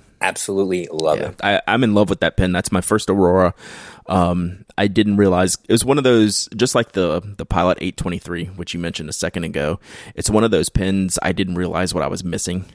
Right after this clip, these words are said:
Speaker 2: until I actually got it and realized how great it is, how much I enjoy it, how well made it is, and just how fun it is to use.
Speaker 1: Yeah, and with the Aurora nibs, I really haven't found mine to be toothy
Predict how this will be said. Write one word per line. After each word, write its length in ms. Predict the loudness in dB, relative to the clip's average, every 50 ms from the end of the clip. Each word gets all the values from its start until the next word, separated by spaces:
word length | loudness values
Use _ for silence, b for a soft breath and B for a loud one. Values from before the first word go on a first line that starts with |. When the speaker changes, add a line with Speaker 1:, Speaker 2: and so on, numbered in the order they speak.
| -16 -14
Speaker 2:
until 220 | -8 -4 -4 -2
I 60 | -2
actually 340 | -4 -4 -6 -6 -6 -8 -8
got 240 | -6 -6 -4 -2 -2
it 160 | -2 -4 -6 b b b b b b b b _
and 360 | -6 -6 -4 -4 -4 -4 -4 -4
realized 320 | -2 -2 -2 -2 -2 -4
how 340 | -2 0 0 0 0 -2 -2 -2
great 220 | 0 0 2 2
it 100 | 2 0
is, 200 | 2 0 0 0
how 100 | -2 -2
much 180 | -4 -4 -4 -4
I 80 | -6 -6
enjoy 360 | -6 -8 -6 -6 -4 -4 -4
it, 140 | -4 -6 -6
how 220 | -6 -8 -6 -6
well 260 | -4 -4 -2 -4 -4 -4
made 220 | -6 -6 -8 -8
it 100 | -8 -8
is, 320 | -6 -6 -6 -6 -6 -8
and 300 | -8 -8 -10 -12 -12 -10
just 160 | -10 -8 -6 -6
how 80 | -6
fun 220 | -6 -6 -6 -8 -6
it 100 | -6 -6
is 140 | -6 -8
to 140 | -8 -6 -6
use. 220 | -4 -4 -4 0 2
Speaker 1:
Yeah, 140 | 2 2 2
and 200 | 0 -2 -4 -4 -10 -14 _
with 180 | -6 -6 -2 2
the 80 | 4 6
Aurora 260 | 8 8 8 8 6
nibs, 220 | 6 4 2 0 0 0
I 380 | 2 2 4 4 4 2 2 -2 -6
really 480 | -2 4 6 6 6 6 4 2 -2 -6 _ _ _ _ _ _ _ _ _ _ -10
haven't 320 | -8 -6 -6 -4 -6 -6 -4
found 400 | -2 0 0 0 0 0 0 -2
mine 200 | -2 -2 -4 -6
to 100 | -6 -8
be 120 | -8 -8 -8
toothy 560 | -6 -6 -4 -4 -6 -6 -8 -10 -10 -12 -14